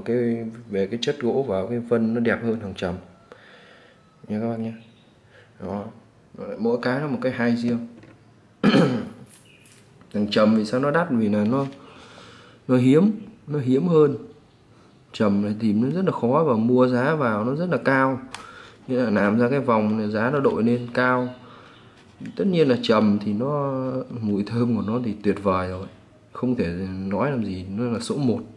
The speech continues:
Mùi thơm của nó là số một trong các loại gỗ thơm này. Nhất trầm nhiều, hoàng đàn, ba đến xưa và đến bách xanh, ngọc ảm, huyết long.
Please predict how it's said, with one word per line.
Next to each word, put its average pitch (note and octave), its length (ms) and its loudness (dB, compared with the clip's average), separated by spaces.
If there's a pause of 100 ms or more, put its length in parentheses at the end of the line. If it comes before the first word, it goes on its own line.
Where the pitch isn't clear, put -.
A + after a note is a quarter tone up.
(800)
Mùi G2 160 -2
thơm A2 280 0
của G2 60 -2
nó G#2 80 -4
là B2+ 100 -4
số A#2+ 160 -2
một A#2 280 4
trong A2+ 200 -2
các B2+ 160 0
loại A2 140 -2
gỗ C#3 360 -2 (100)
thơm G#2+ 220 0
này. G2 100 -6 (600)
Nhất A#2+ 220 0
trầm G2 280 2
nhiều, G2 260 2
hoàng F#2+ 220 -2
đàn, F#2+ 380 -2
ba A2 260 -2
đến A2+ 360 -2
xưa A#2 440 4 (1040)
và F#2+ 280 -2
đến A2+ 240 2
bách C3 160 0
xanh, A2+ 300 0
ngọc G#2+ 180 0
ảm, F#2+ 340 0 (1700)
huyết A#2 140 2
long. A2+ 300 2